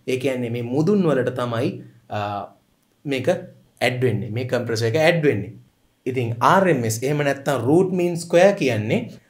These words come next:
අ, මේ පීක්ස් වල ඇවරේජ් එකට මේක කම්ප්‍රෙස් වෙන එකට. ඉතින් මේ ආර් එම් එස් අගයට කොහොමද කම්ප්‍රෙස් කරන්න කියන එක මම තව වීඩියෝ එකේදී කියලා දෙන්නම්. ඒ වගේම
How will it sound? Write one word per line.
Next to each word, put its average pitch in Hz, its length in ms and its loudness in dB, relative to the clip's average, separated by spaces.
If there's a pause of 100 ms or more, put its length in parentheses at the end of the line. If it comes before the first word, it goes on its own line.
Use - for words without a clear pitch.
අ, 104 220 -2
මේ 143 220 2 (600)
පීක්ස් 196 400 0
වල 135 140 4
ඇවරේජ් 170 760 4 (100)
එකට 110 260 -4 (420)
මේක 123 240 -2 (240)
කම්ප්‍රෙස් 127 420 -2
වෙන 139 120 0
එකට. 127 280 -2 (440)
ඉතින් 214 220 -2
මේ 190 140 2
ආර් 135 400 4
එම් 202 140 4
එස් 196 180 0
අගයට 170 420 0
කොහොමද 160 320 2 (100)
කම්ප්‍රෙස් 151 400 0
කරන්න 143 300 0
කියන 117 180 -2
එක 131 120 2 (320)
මම 143 180 2
තව 147 300 6
වීඩියෝ 151 320 2
එකේදී 123 200 -2
කියලා 151 300 6
දෙන්නම්. 104 320 -2 (220)
ඒ 180 120 2
වගේම 196 320 2